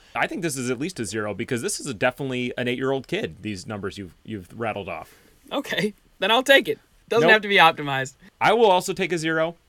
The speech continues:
Speaker 1: I have a strength of sixteen, dex of fifteen, con of ten, intelligence of eight,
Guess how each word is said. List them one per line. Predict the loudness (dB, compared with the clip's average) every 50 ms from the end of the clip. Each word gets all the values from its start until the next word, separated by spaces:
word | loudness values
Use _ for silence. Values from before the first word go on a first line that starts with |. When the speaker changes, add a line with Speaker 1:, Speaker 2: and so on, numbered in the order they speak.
| _ _ _ _
Speaker 1:
I | -2 0 0 0
have | -2 -2 0 0 2 0 0 -2
a | -4 -6
strength | -6 -4 -4 -4 -4 -4
of | -6 -6
sixteen, | -6 -8 -8 -8 -8 -8 -6 -6 -6
dex | -4 -4 -4 -4 -4 -8
of | -8 -6
fifteen, | -6 -6 -8 -6 -8 -8 -6 -6 -8 -10
con | -12 -10 -8 -6 -6 -4 -6
of | -8 -10 -12
ten, | -10 -8 -8 -6 -6 -8 -10 -12
intelligence | -12 -8 -6 -4 -4 -4 -6 -8 -10 -12
of | -12 -8 -6
eight, | -4 -4 -4 -4 -6